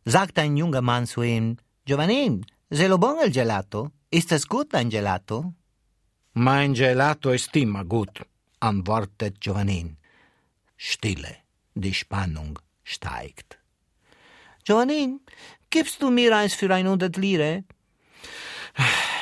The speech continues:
Mit einem tiefen Seufzer steht Giovannin auf. Er schaut alle an. "Oh, ragazzi, wer ein Gelato will, der soll es jetzt sagen, ne? Ich renne nicht ewig hin und her."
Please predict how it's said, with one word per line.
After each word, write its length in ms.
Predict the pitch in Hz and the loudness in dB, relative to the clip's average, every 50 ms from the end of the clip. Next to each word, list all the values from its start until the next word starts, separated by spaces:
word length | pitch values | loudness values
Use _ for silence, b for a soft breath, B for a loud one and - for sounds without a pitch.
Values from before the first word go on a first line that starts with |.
| B B B | B B B
Mit 180 | B 139 135 - | B 2 2 4
einem 380 | 160 156 147 143 143 139 135 - | 2 2 2 2 2 0 0 0
tiefen 400 | - 185 190 165 - 131 117 113 | 0 -2 0 0 0 0 0 0
Seufzer 580 | - - - 165 165 - - - 110 101 98 - B B B B B B | 0 0 0 0 0 -2 -4 -4 -4 -4 -6 -8 B B B B B B
steht 500 | - - - - 196 202 208 202 147 117 | -4 -4 0 2 4 4 4 2 0 -2
Giovannin 460 | - 143 131 135 135 139 147 151 - - | -2 -2 0 0 2 2 0 0 -2 -6
auf. 380 | - 117 101 78 73 - - - - _ _ _ _ | -6 -6 -6 -6 -6 -10 -14 -18 -20 _ _ _ _
Er 220 | - 135 120 117 117 | -2 0 0 0 0
schaut 340 | - - 165 170 156 139 | 0 2 2 2 2 0
alle 240 | 156 143 139 120 98 | 0 -2 -2 -2 -4
an. 220 | 87 71 73 - _ _ _ _ _ _ _ _ - | -6 -8 -12 -16 _ _ _ _ _ _ _ _ 4
"Oh, 160 | 185 202 208 | 6 6 6
ragazzi, 580 | 175 160 156 190 185 - - - 190 107 - _ - | 6 4 4 2 2 0 -4 -8 -10 -10 -12 _ 2
wer 200 | - 185 202 202 | 2 2 4 2
ein 120 | 196 185 | 2 2
Gelato 360 | 147 165 170 196 190 - 147 | 2 2 2 2 2 2 2
will, 220 | 139 196 226 220 202 | 4 4 4 2 2
der 200 | 170 160 156 139 | 0 -2 0 2
soll 220 | - 180 180 180 | 2 2 4 2
es 140 | 170 160 - | 2 2 2
jetzt 200 | 165 165 151 - | 2 2 2 0
sagen, 300 | - 98 95 90 104 113 | -2 -2 -2 -2 0 0
ne? 160 | 143 160 160 - | 0 0 0 2
Ich 180 | - 147 139 | 2 2 4
renne 220 | 180 202 196 180 190 | 4 2 4 4 4
nicht 280 | 214 269 214 - - | 4 4 2 0 0
ewig 320 | - 262 247 233 190 202 170 | 0 2 4 4 4 4 4
hin 280 | 185 233 240 208 208 | 4 4 4 6 4
und 120 | 220 202 185 | 6 6 6
her." 340 | 226 233 208 151 110 95 | 6 6 4 2 0 -6